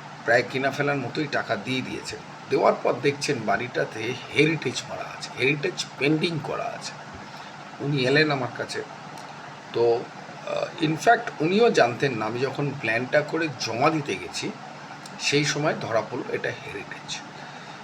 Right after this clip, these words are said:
তো হেরিটেজ একটা আর্কিটেক্ট দিয়ে এটাকে সাবমিট করতে হয়, অনেক ভেতানো প্রসেস। এবং হেরিটেজ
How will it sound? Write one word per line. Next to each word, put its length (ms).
তো 100
হেরিটেজ 400
একটা 220
আর্কিটেক্ট 560
দিয়ে 400
এটাকে 320
সাবমিট 480
করতে 300
হয়, 240
অনেক 220
ভেতানো 440
প্রসেস। 340
এবং 420
হেরিটেজ 500